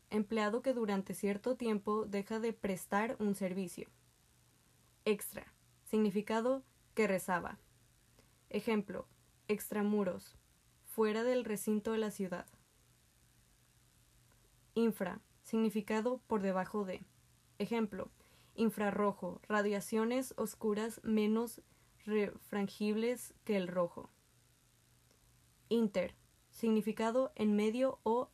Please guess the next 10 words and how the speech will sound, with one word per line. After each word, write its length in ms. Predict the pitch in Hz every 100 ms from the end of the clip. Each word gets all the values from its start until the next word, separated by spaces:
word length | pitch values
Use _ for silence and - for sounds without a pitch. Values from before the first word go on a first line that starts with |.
| -
entre. 400 | 190 - - - _ _ - - -
Ejemplo, 580 | 202 240 220 196 180 175 _ _ _ _ _ _
interceder, 800 | - 220 208 196 175 202 190 180 - _ _ _
pedir 420 | - 208 214 233 247
algo 320 | 220 220 220
por 160 | 220
otros. 460 | 196 170 - - - _ _ _ _ _ _ _ _ _ - _ _ -
Intra, 440 | 240 208 190 175 - _ -
significado 840 | - 233 220 202 202 214 214 254 254
dentro. 540 | 175 196 180 170 -